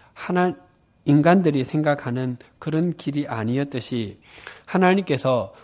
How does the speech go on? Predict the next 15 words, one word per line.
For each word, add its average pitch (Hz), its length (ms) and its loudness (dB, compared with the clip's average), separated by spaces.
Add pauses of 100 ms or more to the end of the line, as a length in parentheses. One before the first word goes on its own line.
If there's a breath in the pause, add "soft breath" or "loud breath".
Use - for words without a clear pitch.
모세를 139 720 2 (280 loud breath)
이스라엘 160 760 2 (160)
백성을 151 560 2
인도하는 139 680 2 (120)
지-, - 180 -20 (420)
지도자로 170 600 4
만들어 120 400 0
가시는데 117 720 -6 (100)
그 175 200 2
길도 127 560 -2 (260 loud breath)
모세가 143 440 2
생각하고 139 1000 -2 (180 loud breath)
사람들이 147 760 -2
생각하는 131 600 -4
길과는 135 600 -4